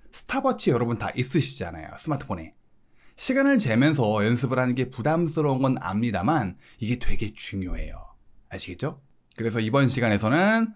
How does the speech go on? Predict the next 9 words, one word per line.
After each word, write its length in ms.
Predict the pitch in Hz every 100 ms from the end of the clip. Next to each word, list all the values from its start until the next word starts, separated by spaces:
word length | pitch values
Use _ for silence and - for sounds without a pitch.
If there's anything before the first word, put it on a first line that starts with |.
| _
수강을 420 | - 196 208 208 175
본격적으로 800 | 120 120 143 143 - 143 127 123
시작하기 520 | - 190 170 151 139
전에 340 | 104 110 113
알아두면 540 | - 104 135 139 139 135
좋은 400 | 135 110 101 143
오리엔테이션을 840 | - 113 120 110 104 104 101 143
진행을 320 | - 196 196
했고요. 400 | 104 123 196 220